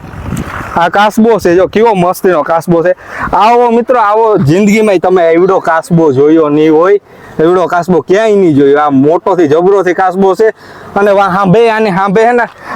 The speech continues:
આ પ્રેમ મિલન કરતા હોય ને, એ રીતના આ પ્રેમ મિલન કરતા હોય ને, એ રીતે બેય બે કાસબા છે, પ્રેમ મિલન કરતા હોય એ રીતે.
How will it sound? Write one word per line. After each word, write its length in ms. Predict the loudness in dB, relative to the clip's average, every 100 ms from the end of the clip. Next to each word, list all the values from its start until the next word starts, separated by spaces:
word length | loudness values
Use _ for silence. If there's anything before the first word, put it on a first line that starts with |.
| -4
આ 100 | -4
પ્રેમ 340 | -2 0 2
મિલન 380 | 0 2 0 0
કરતા 300 | 0 0 0
હોય 180 | 0 0
ને, 100 | 0 -2 -8 -16 -12 -4 0
એ 140 | 2
રીતના 500 | 0 0 0 0 0
આ 60 | 0 -4 -12 -6
પ્રેમ 180 | -2 0
મિલન 320 | 2 2 0
કરતા 260 | -2 -2 0
હોય 180 | 0 0
ને, 100 | -2 -6 -16 -14 -4
એ 120 | 0 2
રીતે 240 | 2 2
બેય 240 | 2 2
બે 140 | 2 0
કાસબા 460 | 0 -2 0 0
છે, 240 | 0 0 0
પ્રેમ 280 | 0 0 2
મિલન 320 | 2 2 0
કરતા 300 | -2 -2 -2
હોય 160 | 0
એ 100 | 0
રીતે. 240 | 0 0